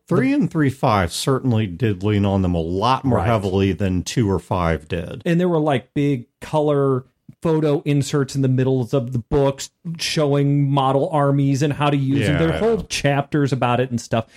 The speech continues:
Speaker 2: It very heavily implied that you really should be wanting to use models to get your full experience out of the book. And I believe that was when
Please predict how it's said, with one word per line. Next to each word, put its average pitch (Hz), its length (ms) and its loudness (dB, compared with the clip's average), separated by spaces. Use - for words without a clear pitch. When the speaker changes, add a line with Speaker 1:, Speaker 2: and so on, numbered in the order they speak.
Speaker 2:
It 165 160 0
very 165 400 0
heavily 135 360 0
implied 104 400 -2
that - 140 -4
you 120 120 2
really 131 500 0
should 120 340 -2
be 117 140 2
wanting 107 400 0
to 104 80 0
use 95 220 -2
models 87 340 -6
to - 80 -12
get 107 160 -4
your 120 120 -2
full 117 640 0
experience 110 540 0
out 98 140 -4
of 104 80 -4
the 147 60 4
book. 233 440 -4
And 208 200 0
I 202 100 2
believe 180 1120 0
that 185 240 -2
was 180 240 0
when 156 600 2